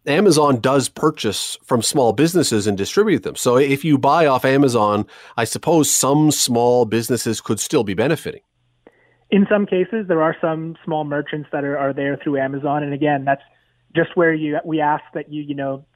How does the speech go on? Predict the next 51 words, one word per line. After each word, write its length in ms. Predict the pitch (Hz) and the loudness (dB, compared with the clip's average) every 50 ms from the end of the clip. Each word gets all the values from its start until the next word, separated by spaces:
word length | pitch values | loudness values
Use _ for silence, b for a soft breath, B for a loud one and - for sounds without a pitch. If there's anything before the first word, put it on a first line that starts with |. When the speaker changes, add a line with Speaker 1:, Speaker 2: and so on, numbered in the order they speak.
| _ _ - | _ _ -4
Speaker 2:
think 200 | - 175 175 170 | -2 -2 0 0
about 260 | 185 170 170 170 165 | 2 4 4 4 4
it 100 | 170 165 | 4 2
when 160 | 160 156 156 | 0 -4 -4
you're 140 | 151 151 147 - | -4 -4 -6 -4
shopping, 460 | - 147 143 143 - 156 135 131 135 | -2 -2 -2 -2 -4 -6 -10 -12 -10
check, 340 | - - 175 160 156 - - | -6 -2 0 0 0 0 -4
'cause 100 | 160 139 135 | -8 -6 -4
you, 120 | 151 143 | -4 -4
you 120 | 143 143 143 | -4 -4 -6
know, 80 | 139 | -8
it, 80 | 143 143 | -6 -6
it 200 | - 156 156 170 | -6 -6 -6 -4
will 280 | 143 151 175 175 165 165 | 0 2 4 4 4 4
indicate 540 | 160 170 160 160 - - 147 135 131 - _ - | 2 2 0 -2 -4 -6 -6 -6 -8 -12 _ -12
on 140 | 147 143 139 | -10 -10 -10
the 60 | 143 | -10
page 280 | - - 190 180 160 - | -8 -4 -4 -4 -4 -6
if 80 | 147 - _ | -8 -12 _
you're 140 | 139 135 131 | -8 -10 -8
buying 320 | 127 131 135 135 135 135 - | -6 -6 -6 -6 -6 -10 -10
something 340 | - 143 127 - - 131 131 | -10 -10 -10 -12 -16 -16 -12
that 140 | 127 127 127 | -10 -10 -8
is, 140 | 127 127 127 _ _ b b b b b - | -8 -10 -12 _ _ b b b b b -6
uh, 260 | - 127 127 120 120 - - | -4 -4 -2 -2 -4 -6 -6
you 80 | 139 127 | -4 -4
know, 160 | 120 117 - | -4 -4 -4
local 480 | - 143 139 147 143 143 156 143 143 139 | -2 0 2 2 2 2 2 0 0 0
from 160 | - 135 131 | -2 -4 -8
a 100 | 127 - | -8 -8
small 200 | - 139 135 131 | -6 -6 -4 -4
business, 420 | 131 135 135 131 139 135 131 127 - _ | -4 -4 -6 -6 -6 -6 -8 -8 -10 _
Canadian 420 | - 135 131 127 127 131 131 127 127 | -10 -8 -6 -4 -4 -4 -6 -6 -4
made, 260 | 127 127 131 131 123 | -4 -2 -2 -4 -4
and 100 | 131 127 | -6 -8
that 160 | 123 127 - _ | -8 -10 -10 _
sort 160 | - 131 120 123 | -6 -6 -6 -6
of 80 | - | -8
thing. 220 | - 127 123 127 - | -8 -10 -10 -8 -6
So 60 | - 135 | -6 -6
it's 100 | 131 - | -2 0
just, 160 | 160 147 - | 0 0 0
it's 360 | - _ _ _ _ _ - | -2 _ _ _ _ _ 0
another 260 | 185 202 202 196 185 - | 2 2 2 0 -2 -2
step 260 | - 190 202 202 - | -2 -2 -2 -2 -4
people 260 | - 196 180 - 180 160 | -8 -8 -6 -6 -6 -6
have 220 | - 165 160 - | -6 -8 -10 -10
to 80 | - 160 | -12 -12
take. 340 | - - 160 180 190 - - | -8 -6 -6 -6 -6 -8 -8
But 140 | 165 156 | -8 -8
again, 440 | 156 147 156 151 151 147 143 139 131 | -6 -6 -6 -6 -6 -8 -10 -12 -16